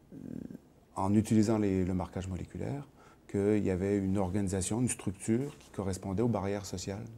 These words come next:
qui, euh, se vérifient du côté anthropologique. On les retrouvait aussi,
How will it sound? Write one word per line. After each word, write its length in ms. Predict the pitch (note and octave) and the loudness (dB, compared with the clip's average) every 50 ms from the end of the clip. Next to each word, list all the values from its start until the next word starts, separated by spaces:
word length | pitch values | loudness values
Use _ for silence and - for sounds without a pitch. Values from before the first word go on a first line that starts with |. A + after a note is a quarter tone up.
| - - | -20 -20
qui, 440 | - - G#2+ G2 G2 G2 F#2+ F#2+ | -16 -12 -10 -8 -6 -6 -4 -4
euh, 220 | F#2 F#2 G2 G2 G2 | -4 -6 -6 -8 -8
se 160 | F#2+ - - | -8 -6 -6
vérifient 380 | F#2 F2 F#2 F2 F2+ - - G#2 | -4 -4 -4 -4 -4 -4 -4 -6
du 120 | G2 G2+ | -6 -6
côté 400 | - - G2 F#2+ - G2 G2+ G2 | -6 -6 -6 -4 -4 -4 -4 -4
anthropologique. 680 | G2 F#2+ F#2 F#2 F#2+ F#2+ G2 F#2+ F#2 F#2 F2+ G#2+ B2+ B2+ | -4 -6 -6 -6 -6 -4 -2 -2 -2 -2 -2 -4 -4 -4
On 80 | A2+ G2+ | -4 -4
les 140 | F#2 F#2 | -4 -4
retrouvait 420 | F2 - F#2+ F#2 - - F#2+ F2+ G2 | -4 -6 -6 -8 -6 -6 -4 -2 -2
aussi, 460 | F#2+ F#2+ F2+ F#2 - - A2+ A#2 A#2 | -2 -2 -4 -4 -6 -4 -6 -6 -6